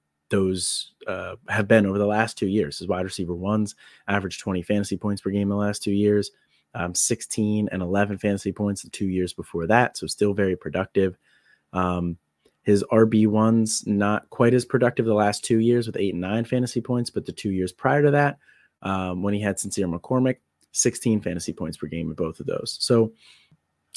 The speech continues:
you know, he's, uh, a very consistent, too, in terms of neutral game script pass rate. He's always right above the average, forty-eight point eight percent, forty-eight point seven, forty-seven point four over the last three years. So we know what we would be getting with Jeff Traylor to Houston.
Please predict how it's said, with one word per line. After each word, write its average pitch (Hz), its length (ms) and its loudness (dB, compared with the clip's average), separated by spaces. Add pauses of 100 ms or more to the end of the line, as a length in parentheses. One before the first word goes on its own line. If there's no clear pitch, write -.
(120)
you 120 60 4
know, 104 100 4
he's, 110 360 2
uh, 107 300 4
a 113 100 2
very 120 280 8
consistent, 110 600 -2
too, 107 240 2
in 104 60 0
terms 101 260 -4
of 92 60 -4
neutral 95 300 -2
game 92 140 -4
script - 280 -4
pass 123 340 0
rate. 123 200 4
He's 110 120 -8
always 95 280 0
right 95 180 -2
above 90 260 -6
the 95 120 -2
average, 117 480 2 (320)
forty-eight 98 400 0
point 87 180 -4
eight 107 340 0
percent, 107 520 -2
forty-eight 90 280 -4
point - 220 -10
seven, 104 400 0
forty-seven 92 420 -6
point - 240 -14
four 98 200 -4
over 101 120 -4
the 101 60 0
last 104 320 -2
three 98 160 -2
years. 101 360 2 (800)
So 113 140 4
we 107 120 4
know 131 240 4
what 131 300 4
we 110 80 2
would 104 140 0
be 98 100 2
getting 95 340 0
with 90 140 -4
Jeff 90 200 -2
Traylor 87 360 0
to 85 80 -2
Houston. 101 640 0